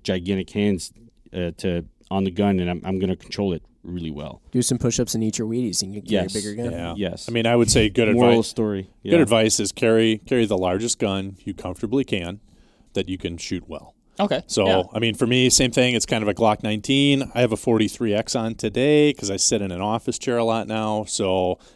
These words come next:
Speaker 3: I've downsized it a little bit. But, I mean, if I had to pick one gun, it would probably be a Glock nineteen, uh, in an appendix holster.
Speaker 2: What's the forty-three X now?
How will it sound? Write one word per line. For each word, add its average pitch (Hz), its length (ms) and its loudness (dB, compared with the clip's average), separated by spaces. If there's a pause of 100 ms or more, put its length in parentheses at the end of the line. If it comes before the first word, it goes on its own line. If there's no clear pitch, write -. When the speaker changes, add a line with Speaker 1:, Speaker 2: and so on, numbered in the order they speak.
Speaker 3:
I've 98 160 -4
downsized 98 560 0
it 98 100 0
a 95 60 0
little 98 240 0
bit. 101 300 2
But, 87 200 -4
I 90 60 -8
mean, 95 140 -6
if 90 80 -6
I 131 60 4
had 127 80 4
to 110 40 2
pick 110 220 -4
one 98 240 -4
gun, 98 260 -2
it 92 60 -4
would 90 120 -8
probably 90 220 -2
be 87 300 -4 (420)
a 95 60 -6
Glock 87 260 -2
nineteen, 90 600 -6 (180)
uh, 80 360 -8
in 87 120 -6
an 82 80 -6
appendix 82 380 -10
holster. - 360 -10 (200)
Speaker 2:
What's 175 200 0
the 185 80 -6
forty-three 151 500 -2
X 139 240 -6
now? - 240 -14